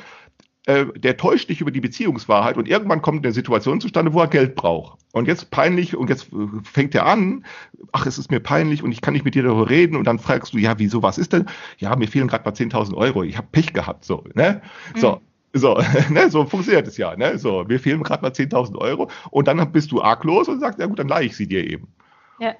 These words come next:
Speaker 1: Ja, aber auch wirklich nur für eine Woche und ich hab das Geld dann auch.
Speaker 2: <laughs>
Speaker 1: So, ja, da, da wird dann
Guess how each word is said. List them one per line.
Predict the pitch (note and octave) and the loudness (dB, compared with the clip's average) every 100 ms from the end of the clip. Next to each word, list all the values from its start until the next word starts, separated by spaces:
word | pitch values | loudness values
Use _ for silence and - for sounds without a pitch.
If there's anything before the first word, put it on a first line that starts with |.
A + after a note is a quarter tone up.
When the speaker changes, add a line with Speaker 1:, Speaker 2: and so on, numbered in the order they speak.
| _ | _
Speaker 1:
Ja, | B2 C#3 | 0 2
aber | D3+ C#3+ | 4 2
auch | C3+ | 2
wirklich | C3 - D#3+ A#2+ | 2 0 -2 -2
nur | E3+ | -2
für | E3+ D#3 | 0 0
eine | C3 A#2 | 0 2
Woche | D#3 - | 0 0
und | D3+ C3 | -2 -4
ich | A#2 C#3+ | -6 -6
hab | - | 0
das | E3+ - | 0 2
Geld | C#5+ - | 0 0
dann | - | 0
auch. | C5 - A4 | 0 0 -6
Speaker 2:
<laughs> | - - | -8 -16
Speaker 1:
So, | - G#3+ A2 - | 0 2 2 2
ja, | E3 | 2
da, | G2+ - F3 | 2 0 0
da | D#3 D3 D3 | 0 0 -2
wird | - | 0
dann | D3+ | -2